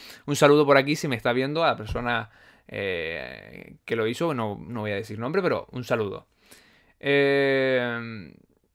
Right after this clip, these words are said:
Pedro Luque Benjumea, "Muy buenas funciones tienen que salir para cambiar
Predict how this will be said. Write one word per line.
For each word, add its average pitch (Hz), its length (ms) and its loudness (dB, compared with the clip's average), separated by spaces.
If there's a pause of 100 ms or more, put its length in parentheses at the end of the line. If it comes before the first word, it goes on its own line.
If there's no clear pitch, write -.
(160)
Pedro 151 220 10
Luque 196 320 6
Benjumea, 185 520 0
"Muy 190 140 0
buenas 214 240 4
funciones 185 300 0
tienen 185 220 -2
que 175 120 -2
salir 156 280 0
para 156 160 2
cambiar 156 460 2